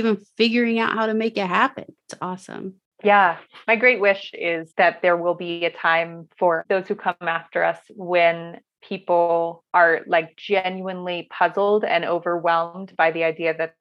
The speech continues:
Speaker 2: this ever happened to people. Like, "What do you mean? Like, that's what, what? Like, this is, that ever happened?" You know, I think that there will be a cycle of a lot of grief <laughs> that people will move through. But I do hope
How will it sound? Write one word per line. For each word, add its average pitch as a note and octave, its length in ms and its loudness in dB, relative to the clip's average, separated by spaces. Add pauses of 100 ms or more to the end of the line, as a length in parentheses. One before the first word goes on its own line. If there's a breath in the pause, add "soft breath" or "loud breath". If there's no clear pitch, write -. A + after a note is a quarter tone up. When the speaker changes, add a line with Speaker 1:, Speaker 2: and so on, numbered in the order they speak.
Speaker 2:
this E3 200 -4
ever D#3+ 320 0
happened - 640 -4 (100)
to - 120 -6
people. - 560 -8 (460 soft breath)
Like, E3+ 220 4
"What F#3 140 0
do G#3 80 0
you G3 160 -4
mean? F3+ 400 -6
Like, D#3+ 240 -8
that's D3 300 -2
what, E3 260 -6
what? F3 360 0
Like, F3 280 -2
this E3+ 200 -4
is, E3+ 300 -6 (120)
that E3 300 4
ever E3+ 280 2
happened?" B3 640 -4
You F3+ 80 -8
know, E3 120 0
I E3 100 0
think G#3+ 220 -2
that G3+ 120 0
there E3+ 180 2
will F3 240 0
be F3 160 -2
a E3 100 -2
cycle D#3 300 -2
of D3+ 120 -8
a D#3+ 40 -6
lot D#3+ 300 -2
of G#3 140 -2
grief D#3 320 -6 (100)
<laughs> A3+ 300 -4
that - 160 -6
people F3+ 260 0
will G3 140 2
move D#3+ 200 -6 (100)
through. D#3+ 260 -2 (520 loud breath)
But F3 200 6
I F3 100 4
do G3 400 -6
hope G3+ 320 0